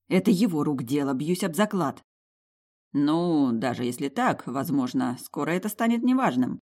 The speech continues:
Он крепче сжал мои плечи, развернул лицом к себе, а когда я задрожала в ожидании поцелуя, зловеще улыбнулся. «У меня готово три схемы для разрыва круга.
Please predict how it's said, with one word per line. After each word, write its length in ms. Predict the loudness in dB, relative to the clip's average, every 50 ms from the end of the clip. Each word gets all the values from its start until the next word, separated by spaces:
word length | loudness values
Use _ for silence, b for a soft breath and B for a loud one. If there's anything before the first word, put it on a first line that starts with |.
| _ _ _ _ _ _ _ _ 0
Он 180 | 2 2 2
крепче 380 | 2 2 0 0 0 -2 -4 -4
сжал 280 | -4 -2 -2 0 2
мои 200 | 2 2 2 2
плечи, 500 | 0 0 -2 -2 -2 -2 -4 -6 -6 -6 _ -4
развернул 580 | 0 0 0 0 0 0 0 2 2 2 0
лицом 420 | 0 -2 -2 -2 -2 -2 0 0 0
к 60 | -2
себе, 420 | -4 -6 -4 -2 -2 -2 -2 -4 -8 _ _ _ _
а 140 | -8 -8 -6
когда 220 | -6 -4 -2 0
я 180 | 2 2 2 2
задрожала 680 | 0 -2 -2 0 -2 -2 -2 -2 -2 -2 -2 -2 -2
в 40 | -2
ожидании 480 | -2 -2 -2 -2 0 0 2 4 2 2
поцелуя, 640 | 2 -2 -8 -6 -4 -2 -2 0 0 0 -2 -4 _ _ _ _ _ _ -6
зловеще 720 | -4 -2 0 0 0 2 2 2 0 0 -2 -6 -4 -2
улыбнулся. 720 | -2 0 0 0 0 -2 -2 -4 -6 -8 -12 -14 -16 -16 _ _ _ _ _ _ _ _ _ _ _ _ _ -2
«У 80 | 0
меня 280 | 0 2 4 4 4 4
готово 420 | 4 2 2 2 2 2 2 0
три 240 | 0 0 0 0 0
схемы 440 | 0 -2 -2 0 2 2 2 2 0
для 160 | 0 0 0
разрыва 420 | 0 -2 -2 -2 -2 0 0 -2
круга. 420 | -2 -2 -2 -2 -2 -2 -6 -10